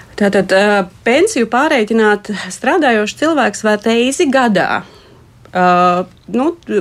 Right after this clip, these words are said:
piemēram, ja pirmajā jūnijā pagājuši, kad ir veikts šis te pensijas pārreikins, tad sākot ar pirmo jūniju divdesmit trešo gadu jūs varat iesniegt šo te iesniegumu pensiju pārreikinam.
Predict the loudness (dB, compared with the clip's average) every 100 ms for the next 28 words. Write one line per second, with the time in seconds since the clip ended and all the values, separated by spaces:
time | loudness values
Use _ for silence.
0 | 0 0 2 2 0 0 0 0 0 0
1 | 0 2 0 -2 -4 -2 -4 -6 -8 -6
2 | -2 -4 -4 -8 -8 -10 -4 -2 -2 -6
3 | -4 -2 0 -2 0 -4 -2 -4 -2 -2
4 | -2 -2 -2 -4 -8 -20 -10 -2 0 2
5 | 2 2 2 0 -4 -6 -4 -4 -4 -6
6 | -6 -6 -4 0 0 0 0 0 -2 -2
7 | -2 -2 -6 -2 0 0 0 0 -2 -4
8 | -2 -2 -2 -2 -2 -2 -4 -2 -2 -2
9 | -2 0 0 -2 -6 -8 -6 -8